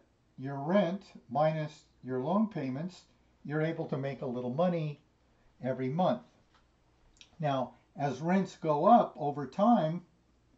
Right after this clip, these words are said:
because of inflation, then you have a chance of increasing your monthly, uh, profit from it. But there's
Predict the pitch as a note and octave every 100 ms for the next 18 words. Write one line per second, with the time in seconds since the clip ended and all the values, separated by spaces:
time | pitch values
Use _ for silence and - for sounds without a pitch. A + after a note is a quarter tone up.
0 | _ _ _ - D3+ D#3+ C3 C3 C3 -
1 | F#3 B3 A#3 D#3 D3+ D#3+ - _ _ _
2 | _ _ _ - B2+ D3+ D3 D3+ - _
3 | _ _ _ - D3 E3 D#3 C#3 C3 A#2
4 | _ _ _ _ _ _ - C3 - D3
5 | C3+ B2+ - - - B2+ D#3+ E3 C#3+ B2+
6 | - B2 B2 A#2+ A#2+ A2+ A2 - A2+ G#2+
7 | G#2+ - _ _ _ _ _ - G#2+ F#2+
8 | - F3 E3+ - - - C3 G2+ - _
9 | _ _ _ _ _ _ _ D3 C#3 -
10 | - - - - C#3+ E3